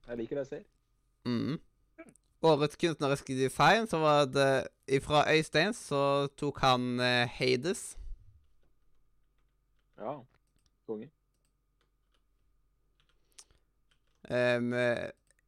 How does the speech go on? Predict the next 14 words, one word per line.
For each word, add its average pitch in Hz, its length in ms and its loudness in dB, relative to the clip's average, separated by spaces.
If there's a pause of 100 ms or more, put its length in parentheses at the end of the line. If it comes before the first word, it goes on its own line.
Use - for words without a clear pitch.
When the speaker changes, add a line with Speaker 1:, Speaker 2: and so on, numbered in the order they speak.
(160)
Speaker 2:
min, 175 600 0
eh, 185 420 2 (140)
min, 170 480 -2
eh, 165 240 2
nominasjon 165 880 -2
på - 160 -8
årets 147 400 -2
kunstneriske 143 640 -4
design 160 400 0
er 135 240 2
The 127 120 -2
Last 120 460 0
Campfire. 127 680 2 (680)
Mm. - 920 -8